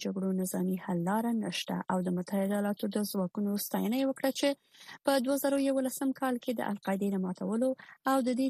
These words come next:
تروریستي ډلې مشر اسامه بن لادن د وژلو سره خپل ماموریت پر مخ یوړل. بایدن وایي دا اوس افغانانو پورې اړه لري چې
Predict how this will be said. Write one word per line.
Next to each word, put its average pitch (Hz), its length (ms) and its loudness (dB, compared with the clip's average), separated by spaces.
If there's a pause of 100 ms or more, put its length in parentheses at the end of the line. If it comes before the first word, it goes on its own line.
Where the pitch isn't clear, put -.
تروریستي 220 480 -2
ډلې 208 300 0
مشر 220 340 -6
اسامه 190 380 -2
بن 190 180 0
لادن 240 340 0
د 240 120 -2
وژلو 233 360 -2
سره 233 320 -2
خپل 196 240 -2
ماموریت 185 640 -2
پر 240 220 2
مخ 208 180 -2 (200)
یوړل. 190 280 -4 (520)
بایدن 254 340 2
وایي 254 180 2 (460)
دا 208 160 4
اوس 220 340 -2
افغانانو 240 500 0
پورې 247 200 0 (140)
اړه 240 200 2
لري 254 260 0
چې 262 100 0